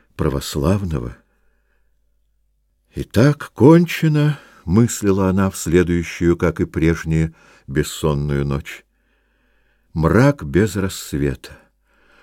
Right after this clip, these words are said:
ужас без конца, смерть.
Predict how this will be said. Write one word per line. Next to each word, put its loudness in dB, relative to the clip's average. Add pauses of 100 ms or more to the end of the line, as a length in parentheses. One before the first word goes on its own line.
(260)
ужас 6
без 0
конца, -6 (1000)
смерть. -6